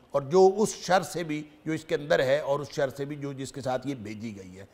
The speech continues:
या ये बादल भेजा गया। तो नबी पाक सल्लल्लाहु अलैहि वसल्लम ये दुआ अक्सर पढ़ा करते थे।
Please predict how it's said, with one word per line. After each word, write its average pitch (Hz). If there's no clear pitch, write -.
या 139
ये 143
बादल 127
भेजा 104
गया। 90
तो 156
नबी 156
पाक 156
सल्लल्लाहु 143
अलैहि 147
वसल्लम 165
ये 120
दुआ 135
अक्सर 131
पढ़ा 101
करते 104
थे। -